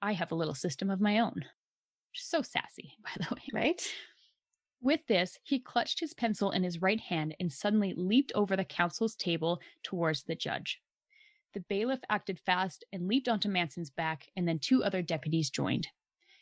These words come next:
Speaker 1: He was pinned and then was taken away to lock up, during which he yelled, "In the name of Christian justice, someone should cut your head off." So that looks real good on you, Charlie.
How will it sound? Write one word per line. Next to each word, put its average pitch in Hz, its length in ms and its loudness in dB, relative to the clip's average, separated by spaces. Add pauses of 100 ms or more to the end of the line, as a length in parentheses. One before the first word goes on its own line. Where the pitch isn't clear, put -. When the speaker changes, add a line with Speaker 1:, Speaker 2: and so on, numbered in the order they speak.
(200)
Speaker 1:
He 214 140 -4
was 190 160 -2
pinned 269 480 2
and 208 180 2
then 233 200 4
was 196 160 -4
taken 240 300 0
away 175 280 0
to 180 140 -8
lock 143 280 0
up, - 160 -2 (520)
during 202 280 2
which 185 320 -2
he - 140 -4
yelled, 170 460 0 (520)
"In 220 160 4
the 214 80 4
name 214 380 2
of - 160 -2
Christian 240 400 -2
justice, 196 600 -2
someone 202 420 -2
should 208 200 -4
cut 160 180 -4
your 160 120 0
head - 260 -2
off." - 260 -8 (640)
So - 220 -8 (200)
that 214 200 0 (200)
looks - 300 0
real 254 160 6
good 180 280 2 (120)
on 160 120 -4
you, 156 120 -6
Charlie. 175 340 -2